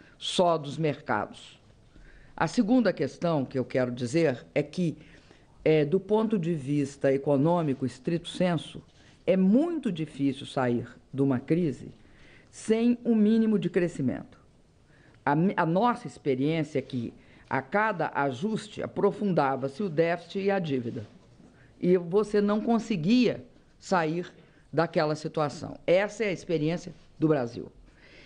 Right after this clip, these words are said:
E diante dos fatos atuais, eu considero muito importante também uma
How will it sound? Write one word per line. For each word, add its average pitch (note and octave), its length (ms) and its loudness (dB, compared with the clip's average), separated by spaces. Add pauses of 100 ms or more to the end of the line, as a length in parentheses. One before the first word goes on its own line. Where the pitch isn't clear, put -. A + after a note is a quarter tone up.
(200)
E F3+ 80 0
diante E3 640 0 (800)
dos G3+ 240 -2
fatos - 760 -4
atuais, C3+ 800 -2 (480)
eu F#3+ 220 4
considero D#3 680 0
muito E3 340 -2
importante D#3+ 760 -2 (680)
também E3 600 2
uma D#3+ 640 0